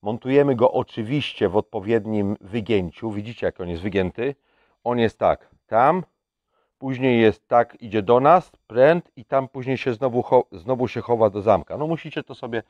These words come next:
zobaczcie, jak jest wygięty. Widzicie to chyba, nie? Tak i tak, nieważne. Tu na to oczko montujemy ten pręt. Wkładamy zamek, tak, manipulujemy tutaj zamkiem,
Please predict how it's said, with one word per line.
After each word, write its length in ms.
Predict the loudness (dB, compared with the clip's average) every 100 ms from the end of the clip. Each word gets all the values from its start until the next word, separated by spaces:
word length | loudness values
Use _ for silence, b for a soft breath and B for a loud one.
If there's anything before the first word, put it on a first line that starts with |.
| _ _ _ _ _ _
zobaczcie, 440 | -4 0 -2 -4
jak 120 | -18 -18
jest 120 | -14
wygięty. 440 | -10 -10 -12 -20 _ _
Widzicie 360 | -16 -16 -14 -18
to 120 | -16
chyba, 200 | -12 -8
nie? 160 | -8 -10 _ _ _ _ _ _
Tak 240 | -10 -10
i 100 | -16
tak, 260 | -20 -20 _
nieważne. 460 | -2 -2 -2 -8 -20 _ _ _ _ _ _
Tu 280 | -2 -2 0
na 180 | 2 2
to 200 | 0 -6
oczko 380 | -6 -8 -8 -2
montujemy 640 | -2 -4 -4 -4 -2 -4 -6
ten 200 | -10 -10
pręt. 360 | -8 -8 -8 _
Wkładamy 960 | _ _ 2 2 6 4 6 2 0 -2 _
zamek, 760 | -20 0 4 4 4 2 0 _ -2
tak, 260 | -2 -2
manipulujemy 720 | -4 -2 -4 -4 -2 0 0 -2
tutaj 260 | -8 -14
zamkiem, 520 | -4 -4 -4 -6 -8